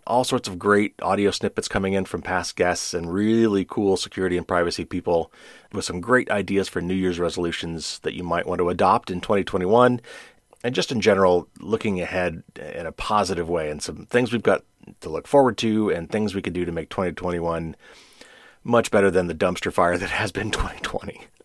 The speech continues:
So anyway, that's gonna be a really great show. I mean, and the prizes, I can't believe what some of these, uh,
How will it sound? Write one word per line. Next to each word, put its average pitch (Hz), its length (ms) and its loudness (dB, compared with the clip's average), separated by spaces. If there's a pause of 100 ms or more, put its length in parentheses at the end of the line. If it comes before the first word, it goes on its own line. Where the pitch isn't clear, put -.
(760)
So 101 260 6
anyway, 95 460 6
that's 120 300 4
gonna 110 100 4
be 95 60 2
a 92 80 2
really 110 380 6
great 90 200 2
show. 80 240 0
I 101 120 0
mean, 101 240 0
and 101 180 0
the - 60 -4
prizes, 101 480 2
I - 80 -8
can't 104 240 -4
believe 92 360 -2
what 85 140 -2
some 90 120 -2
of 87 40 -6
these, 80 340 -6
uh, 80 380 -8